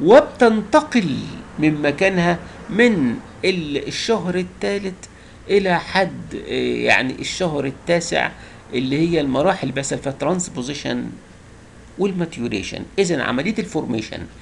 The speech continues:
من الأسبوع الرابع للأسبوع الثامن، عملية الترانسبوزيشن والماتيوريشن دي بتستغرق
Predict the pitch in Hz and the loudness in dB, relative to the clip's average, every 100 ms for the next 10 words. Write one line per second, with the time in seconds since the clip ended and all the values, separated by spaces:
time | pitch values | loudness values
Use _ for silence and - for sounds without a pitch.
0 | - - 113 127 123 123 160 151 139 123 | -20 -8 -6 -2 -2 -2 0 0 0 0
1 | 104 101 104 - 151 151 - 180 185 175 | 0 -2 -6 -6 -4 -4 0 0 0 -2
2 | - - - - 151 147 175 247 226 - | -6 -18 -4 -2 0 0 0 0 0 -8
3 | - - 139 196 190 151 131 143 147 123 | -12 -2 0 0 -4 -6 -6 -6 -4 -2
4 | 120 113 120 123 123 120 113 - - - | -4 -4 -4 -4 -4 -6 -6 -10 -18 -20
5 | - - 175 226 - - 139 123 117 - | -20 -12 -6 -6 -6 -2 -2 -2 -4 -12